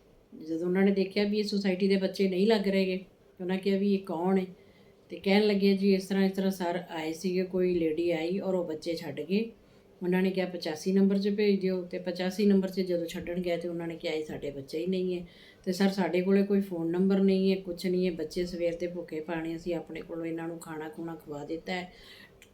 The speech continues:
ਕੋਈ ਆਏ ਸੀਗੇ ਉਹਨਾਂ ਨੇ ਠੰਡਾ ਪਿਆ ਦਿੱਤਾ, ਕਿ ਸਾਨੂੰ ਸਮਝ ਨਹੀਂ ਆ ਰਹੀ ਕਿ ਹੁਣ ਅਸੀਂ ਇਹਨਾਂ ਦਾ ਕੀ ਕਰੀਏ। ਲਓ ਜੀ, ਉਹਨੇ ਵਿਚਾਰੇ ਨੇ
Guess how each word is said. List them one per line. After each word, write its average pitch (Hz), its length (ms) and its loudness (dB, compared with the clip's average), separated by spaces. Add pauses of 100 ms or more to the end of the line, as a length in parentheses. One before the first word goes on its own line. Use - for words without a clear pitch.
ਕੋਈ 180 280 4
ਆਏ 175 320 0
ਸੀਗੇ 185 320 0
ਉਹਨਾਂ 170 300 -6
ਨੇ 165 80 -6
ਠੰਡਾ 165 320 -8
ਪਿਆ 180 260 -2
ਦਿੱਤਾ, 175 340 -8 (540)
ਕਿ 180 60 -10
ਸਾਨੂੰ 180 440 4
ਸਮਝ 185 320 2
ਨਹੀਂ 196 200 8
ਆ 180 80 2
ਰਹੀ 180 140 0
ਕਿ 180 100 -2
ਹੁਣ 170 220 -6
ਅਸੀਂ 175 180 -8
ਇਹਨਾਂ 160 200 -6
ਦਾ 160 60 -6
ਕੀ 156 200 -10
ਕਰੀਏ। 127 380 -10 (1600)
ਲਓ 190 220 6
ਜੀ, 196 160 4
ਉਹਨੇ 196 300 6
ਵਿਚਾਰੇ 185 420 2
ਨੇ 185 340 -2